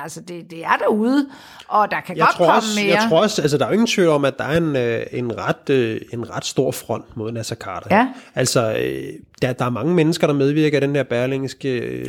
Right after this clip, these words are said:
Speaker 1: Og det er også nogle markante
Speaker 2: Det er ikke, jamen, og det er det, jeg siger, det, det er jo, det er jo kendte samfundsdebattører og så
Speaker 1: Ja.
Speaker 2: videre. Så, så, så jeg tror godt, vi kan love, om man så må sige, tror jeg godt, vi i hvert fald forsigtigt kan love,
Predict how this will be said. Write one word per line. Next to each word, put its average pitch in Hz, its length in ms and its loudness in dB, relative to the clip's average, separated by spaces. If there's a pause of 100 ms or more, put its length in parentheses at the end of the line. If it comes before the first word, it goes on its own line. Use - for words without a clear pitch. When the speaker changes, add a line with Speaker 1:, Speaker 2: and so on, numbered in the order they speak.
Speaker 1:
Og - 60 -2
det - 80 -10
er - 80 -2
også 196 140 2
nogle 262 160 4 (160)
markante 202 580 2
Speaker 2:
Det 165 100 8
er 151 140 6
ikke, 160 280 2
jamen, 180 220 4
og 143 100 0
det 151 60 0
er - 20 0
det, 143 80 4
jeg 185 80 4
siger, 185 160 0
det, - 180 -10
det 131 80 0
er 127 40 2
jo, 120 140 -2
det - 100 -10
er 175 120 0
jo 127 320 2 (260)
kendte 131 280 -6
samfundsdebattører 151 960 -2
og 135 80 -4
så 147 120 -2
Speaker 1:
Ja. 165 80 0
Speaker 2:
videre. 139 180 0
Så, 147 240 -2
så, - 160 2 (240)
så 143 180 2 (520)
jeg 170 120 0
tror - 440 0
godt, 220 240 2
vi 240 80 4
kan 170 480 0 (160)
love, 147 680 2
om 127 80 -6
man 135 120 -2
så 143 160 0
må 139 100 -4
sige, 135 120 -8
tror 151 180 -4
jeg 151 60 0
godt, 165 140 2
vi 185 40 -2
i 175 40 -4
hvert 135 160 -2
fald 127 120 -10
forsigtigt 254 400 -2
kan 135 100 -2
love, 113 260 -6